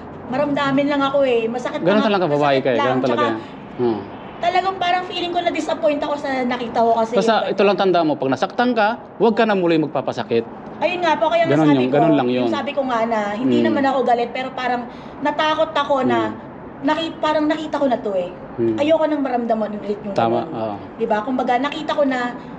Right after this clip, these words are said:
Speaker 1: ayoko nang ituloy. Kasi
Speaker 2: Hmm.
Speaker 1: parang ano na yun, babala na yun sa'yo, na wag na.
Speaker 2: Hmm.
Speaker 1: Kasi masasaktan ka lang ulit, et
Speaker 2: Basta
Speaker 1: ulit,
Speaker 2: isipin mo na lang yung mga anak mo.
Speaker 1: paulit-ulit. Yun
Speaker 2: Huwag
Speaker 1: nga
Speaker 2: mo na
Speaker 1: po.
Speaker 2: lang isipin yung sarili mo,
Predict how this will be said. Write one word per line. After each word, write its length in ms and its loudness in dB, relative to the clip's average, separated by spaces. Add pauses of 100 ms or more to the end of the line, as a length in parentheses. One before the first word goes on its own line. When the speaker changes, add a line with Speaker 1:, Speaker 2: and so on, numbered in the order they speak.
(260)
Speaker 1:
ayoko 400 4
nang 160 -2
ituloy. 480 -2
Kasi 240 0
Speaker 2:
Hmm. 80 2
Speaker 1:
parang 300 0
ano 100 0
na 160 0
yun, 160 0
babala 320 2
na 100 -2
yun 140 -6
sa'yo, 180 -4
na 160 -2
wag 220 -4
na. 160 0
Speaker 2:
Hmm. 160 -4 (140)
Speaker 1:
Kasi 280 0
masasaktan 540 -2
ka 80 -6
lang 160 -2
ulit, 240 0 (100)
et 140 0
Speaker 2:
Basta 240 0
Speaker 1:
ulit, 80 4
Speaker 2:
isipin 240 4
mo 100 6
na 80 4
lang 140 2
yung 160 2
mga 160 2
anak 120 0
mo. 40 -4
Speaker 1:
paulit-ulit. 320 0
Yun 160 -4
Speaker 2:
Huwag 80 4
Speaker 1:
nga 80 4
Speaker 2:
mo 60 6
na 20 4
Speaker 1:
po. 80 4
Speaker 2:
lang 160 2
isipin 320 0
yung 80 -2
sarili 280 4
mo, 120 2